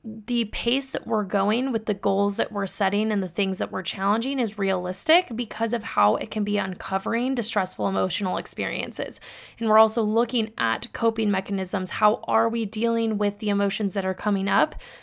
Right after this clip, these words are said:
to ensure that this is sustainable and that this isn't going to send them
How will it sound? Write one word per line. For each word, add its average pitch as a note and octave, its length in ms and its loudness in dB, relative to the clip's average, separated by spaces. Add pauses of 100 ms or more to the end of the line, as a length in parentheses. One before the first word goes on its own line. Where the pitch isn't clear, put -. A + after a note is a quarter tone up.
(120)
to C#4 180 0
ensure A#3+ 560 2
that - 200 -2 (260)
this A3 340 2
is A3+ 240 0
sustainable - 960 0
and G#3+ 160 2
that G3+ 120 0
this A#3+ 180 0
isn't G#3 220 0
going G#3 240 2
to G3+ 80 -6
send A3 340 2
them G3 180 0